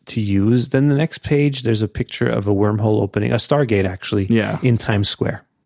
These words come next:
Speaker 2: One of my, so there's, like, a bunch of, like, really, uh,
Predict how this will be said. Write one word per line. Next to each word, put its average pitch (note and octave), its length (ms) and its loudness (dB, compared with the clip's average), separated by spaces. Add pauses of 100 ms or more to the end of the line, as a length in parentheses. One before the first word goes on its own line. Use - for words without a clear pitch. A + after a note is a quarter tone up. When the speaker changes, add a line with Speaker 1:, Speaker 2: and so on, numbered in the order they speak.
(600)
Speaker 2:
One C3 200 2
of C#3 140 4
my, B2+ 140 2
so D3+ 240 0
there's, D#3 120 6
like, F#3 100 2
a G3 60 6
bunch A#2 240 2
of, A#2+ 60 4
like, G#2 120 2
really, G#2 380 2
uh, G#2 300 2